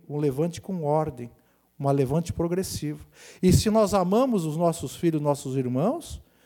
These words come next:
nós temos que trabalhar em prol disso. É essa a preocupação. A gente vê, só para enumerar, eu trouxe aqui as citações, como a gente sempre foi, que diariamente todos nós assistimos os problemas ocasionados pelas drogas, pela dependência,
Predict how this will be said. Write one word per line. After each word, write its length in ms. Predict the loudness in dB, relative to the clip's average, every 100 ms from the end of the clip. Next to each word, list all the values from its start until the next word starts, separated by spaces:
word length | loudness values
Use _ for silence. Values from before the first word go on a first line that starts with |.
| _ _
nós 200 | -2 0
temos 200 | 2 0
que 120 | 0 0
trabalhar 420 | 0 2 2 2
em 80 | 2
prol 240 | 0 0
disso. 480 | -2 -6 -6 -12 -18 _ _ _ _ _ 2
É 100 | 6
essa 340 | 6 4 0
a 20 |
preocupação. 720 | 0 0 -2 -6 -6 -10 -12 -14 -20 -20 -20 _
A 80 | 2
gente 320 | 2 4 2
vê, 320 | 4 4 4
só 180 | 2 0
para 140 | 0 0
enumerar, 560 | 0 0 0 2 0
eu 80 | -2
trouxe 340 | -2 -2 -2
aqui 200 | -8 -4
as 100 | 2
citações, 560 | 2 2 0 2 2 2
como 140 | 2
a 40 | 2
gente 140 | 2
sempre 220 | 2 2
foi, 220 | 2 0 0
que 100 | -4 -18
diariamente 1040 | -6 -2 2 4 4 4 2 0 -2 -2
todos 240 | -2 0
nós 180 | 2 2
assistimos 760 | 2 0 -6 -4 -2 0 -2 -10 -20 -20 -20 -20 -20 -2
os 160 | 2 4
problemas 600 | 6 6 6 4 0 -2 -6 -14 _ -16
ocasionados 600 | -4 0 0 2 0 0
pelas 540 | 0 2 4 0 -2 -16 _ _ _ _ -4
drogas, 680 | 2 2 2 -4 -8 -12 -10
pela 260 | -4 -2
dependência, 840 | 0 2 2 4 4 4 2 0